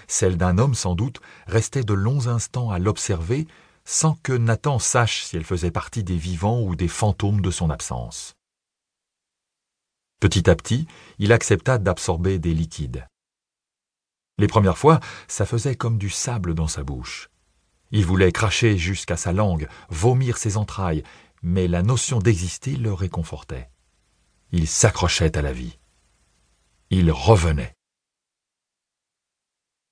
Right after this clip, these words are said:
Un matin, ce fut la résurrection. Il ouvrit les yeux et demeura immobile,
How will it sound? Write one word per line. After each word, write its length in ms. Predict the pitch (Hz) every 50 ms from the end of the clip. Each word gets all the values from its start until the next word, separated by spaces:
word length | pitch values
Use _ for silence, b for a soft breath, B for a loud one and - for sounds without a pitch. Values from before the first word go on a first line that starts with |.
| _ _ _ _ _ _ _ _ _ _ _ _ _ _ _ _ _ -
Un 120 | - 117 113
matin, 380 | 110 113 110 - 151 165 175
ce 180 | 160 - - 104
fut 240 | - - - 120 104
la 180 | 87 80 76
résurrection. 720 | 76 95 95 80 82 78 80 76 - - - - 65 60 60 - _ _ _ _ _ _ _ _ _ _ _ _ _
Il 180 | 117 110 107 110
ouvrit 260 | 123 113 95 107 110
les 300 | 98 92 90 80 80 85
yeux 200 | 110 165 190 165
et 60 | 123
demeura 420 | 95 95 95 95 92 82 85 85 92
immobile, 560 | 101 - 87 78 76 82 107 123 127 113 -